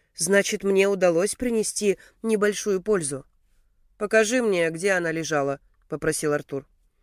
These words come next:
Видимо, всех больных уже предупредили, что в отделении работает следователь. Коридор оказался пуст.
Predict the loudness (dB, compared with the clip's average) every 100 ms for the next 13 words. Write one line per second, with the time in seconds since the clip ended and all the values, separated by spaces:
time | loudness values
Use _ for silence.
0 | _ _ _ _ -10 -4 0 2 2 0
1 | 2 0 2 2 2 0 0 -2 -2 -2
2 | -4 -2 -2 0 4 4 2 -16 -12 0
3 | 2 2 0 2 4 4 4 2 0 0
4 | 0 0 2 2 2 0 -2 -4 -6 _
5 | _ -2 2 4 6 4 2 0 0 0
6 | 0 -2 -4 -6 -8